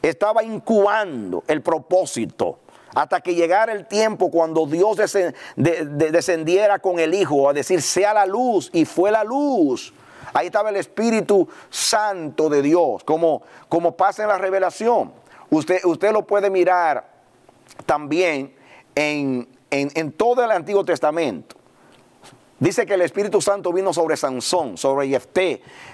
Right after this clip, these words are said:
sobre, sobre Gedeón. El Espíritu Santo venía sobre, venía sobre, venía sobre.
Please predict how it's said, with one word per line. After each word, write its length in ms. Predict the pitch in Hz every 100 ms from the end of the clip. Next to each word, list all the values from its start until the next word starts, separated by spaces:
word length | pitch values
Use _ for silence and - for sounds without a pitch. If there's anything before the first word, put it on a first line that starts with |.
| -
sobre, 500 | - 175 175 165 -
sobre 480 | - 175 170 165 127
Gedeón. 720 | 160 160 147 190 185 113 85 - -
El 160 | 139 165
Espíritu 300 | 165 226 208
Santo 200 | 220 202
venía 320 | 165 196 185
sobre, 460 | - 202 185 120
venía 300 | 127 147 196
sobre, 440 | 147 - 196 139 123
venía 280 | 139 185 165
sobre. 560 | - 196 135 92 76